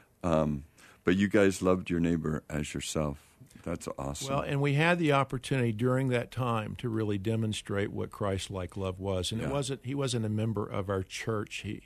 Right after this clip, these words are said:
Speaker 2: and
Speaker 1: Right.
Speaker 2: he was, and I so respect and appreciate Daryl, uh, and Holly and Emily and I have the opportunity to minister to someone that God placed right there in our
Speaker 1: That's
Speaker 2: back
Speaker 1: neat.
Speaker 2: door. So.
Speaker 1: Well, you're, you're living what we're hoping our people are doing. We're hoping everybody that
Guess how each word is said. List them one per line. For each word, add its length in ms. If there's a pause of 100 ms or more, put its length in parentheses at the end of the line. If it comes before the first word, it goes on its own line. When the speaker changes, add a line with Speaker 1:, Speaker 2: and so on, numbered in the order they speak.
Speaker 2:
and 140
Speaker 1:
Right. 100
Speaker 2:
he 60
was, 160 (380)
and 120
I 60
so 240
respect 560
and 80
appreciate 720
Daryl, 500 (460)
uh, 160
and 200
Holly 640
and 320
Emily 320
and 100
I 200
have 200
the 160
opportunity 680
to 180
minister 540
to 180
someone 400
that 120
God 300
placed 360
right 240
there 340 (100)
in 140
our 100
Speaker 1:
That's 240
Speaker 2:
back 60
Speaker 1:
neat. 340
Speaker 2:
door. 320 (260)
So. 140
Speaker 1:
Well, 180
you're, 320
you're 280
living 460
what 180
we're 140
hoping 260
our 100
people 400
are 80
doing. 300
We're 100
hoping 300
everybody 540
that 260